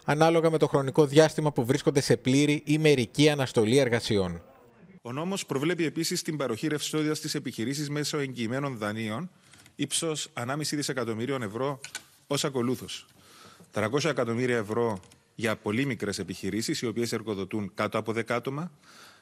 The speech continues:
Speaker 2: ένα δισεκατομμύριο ευρώ σε μεσαίες και μικρές επιχειρήσεις και διακόσια εκατομμύρια ευρώ σε μεγάλες επιχειρήσεις.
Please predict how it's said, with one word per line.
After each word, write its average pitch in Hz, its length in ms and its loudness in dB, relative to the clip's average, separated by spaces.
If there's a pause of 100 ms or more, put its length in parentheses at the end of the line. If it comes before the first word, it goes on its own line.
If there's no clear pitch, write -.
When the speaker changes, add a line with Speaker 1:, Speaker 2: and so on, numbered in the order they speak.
(100)
Speaker 2:
ένα 160 220 0
δισεκατομμύριο 131 680 -2
ευρώ 110 480 -2
σε - 200 -6
μεσαίες 107 420 -2
και 110 120 -4
μικρές 107 320 -6
επιχειρήσεις 123 720 -4 (480)
και 120 120 0
διακόσια 117 420 0
εκατομμύρια 104 480 -2
ευρώ 123 500 -4
σε - 160 -6
μεγάλες 117 400 -2
επιχειρήσεις. 85 720 -10